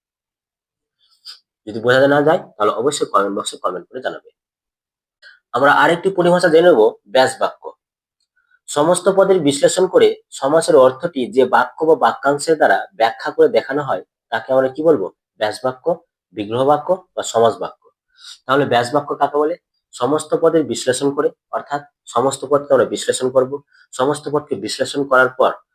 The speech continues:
সমাসের অর্থটি যে বাক্য বা বাক্যাংশের দ্বারা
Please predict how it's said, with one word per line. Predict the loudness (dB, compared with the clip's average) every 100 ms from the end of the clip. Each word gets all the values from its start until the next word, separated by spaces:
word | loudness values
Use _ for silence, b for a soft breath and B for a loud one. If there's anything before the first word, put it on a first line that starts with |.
| _ -8
সমাসের | -4 -2 0 0
অর্থটি | 0 0 -8 -12 -16 _ _ -4
যে | -2 2
বাক্য | 0 -2 0 2
বা | 4 2
বাক্যাংশের | 0 0 -2 0 0
দ্বারা | 4